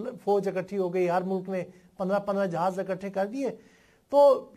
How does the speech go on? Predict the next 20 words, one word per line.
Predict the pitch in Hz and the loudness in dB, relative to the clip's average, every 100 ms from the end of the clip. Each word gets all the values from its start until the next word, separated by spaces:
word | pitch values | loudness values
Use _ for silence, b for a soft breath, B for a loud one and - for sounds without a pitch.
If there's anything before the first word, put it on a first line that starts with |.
| - | -8
ایسی | 233 214 294 | -4 -4 -4
کوئی | 285 277 262 | 0 2 2
ہم | 254 | 2
نے | 285 | -2
چیز | 269 285 254 | -2 -4 0
نہ | 240 | 0
اب | 226 - 180 202 | 0 -2 -2 -2
دیکھی | 247 247 277 | -2 -2 2
جب | 269 220 | 2 2
یرموک | 240 226 247 262 | 0 -2 -2 -4
میں | 269 262 | -6 -4
یہ | 262 | -6
صورتحال | 262 240 226 208 233 | -6 -4 0 0 0
بنی | 233 254 | -2 -2
ہوئی | 247 254 | 0 0
ہے، | 247 | 0
نہ | 208 226 208 | 0 -2 -4
جب، | 233 196 - 233 | -6 -8 -8 -2
آ، | 202 | 0
غزہ | 175 180 220 | 0 0 0